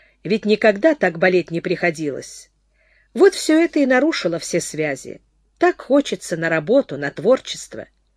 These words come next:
И еще раз повторяю мой совет: ехать. Там, на великой родине, нужен всеобщий труд, не бытовое прозябание, но бодрые достижения. Не пишу о здешних событиях.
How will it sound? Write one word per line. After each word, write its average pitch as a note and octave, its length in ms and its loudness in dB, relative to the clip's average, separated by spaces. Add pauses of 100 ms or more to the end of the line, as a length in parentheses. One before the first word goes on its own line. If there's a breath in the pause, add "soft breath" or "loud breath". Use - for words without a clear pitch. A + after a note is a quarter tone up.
(640)
И A#3+ 80 4
еще D4+ 360 6
раз D#4 220 2
повторяю A3 560 2
мой F#3 180 0
совет: D3+ 440 -6 (400)
ехать. - 760 -2 (760 soft breath)
Там, C4 320 4
на F#3 100 2
великой G3+ 460 2
родине, G3+ 460 2
нужен A#3 320 0
всеобщий C4 600 0
труд, - 480 0 (600)
не A3 140 6
бытовое D4 500 6
прозябание, A#3 840 0 (420)
но G3 220 4
бодрые D4 500 4
достижения. F3+ 840 -2 (1800 soft breath)
Не C#4+ 180 4
пишу F4 340 6
о B3 100 4
здешних F3+ 500 -2
событиях. D#3 760 -6